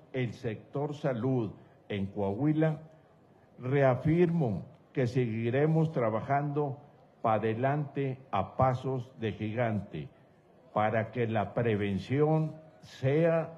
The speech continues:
la herramienta que permita alcanzar el bienestar deseado.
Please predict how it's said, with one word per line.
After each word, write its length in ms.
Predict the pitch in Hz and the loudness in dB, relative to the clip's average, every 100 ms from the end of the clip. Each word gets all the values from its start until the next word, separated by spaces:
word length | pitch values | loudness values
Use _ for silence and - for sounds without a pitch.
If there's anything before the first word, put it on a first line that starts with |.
| - | -8
la 220 | 127 113 | 0 2
herramienta 880 | 110 110 101 101 131 151 151 - 147 | 2 0 0 0 2 0 0 -2 -2
que 140 | 127 | -2
permita 920 | 107 - 104 98 135 131 - 143 139 - | -2 0 -2 -2 -4 -4 -2 -2 -2 -6
alcanzar 1040 | 113 95 92 98 90 90 117 123 123 107 - - - - - | -4 -4 -4 -4 -4 -2 0 0 0 -6 -14 -20 -20 -12 -4
el 220 | 117 90 | -2 -2
bienestar 1000 | 98 98 90 80 - - 117 120 104 - - - 147 | -2 -2 -4 -8 -8 0 2 0 -2 -12 -20 -20 -10
deseado. 760 | 107 92 - 92 82 76 67 65 | -6 -6 -4 -4 -2 -2 -4 -10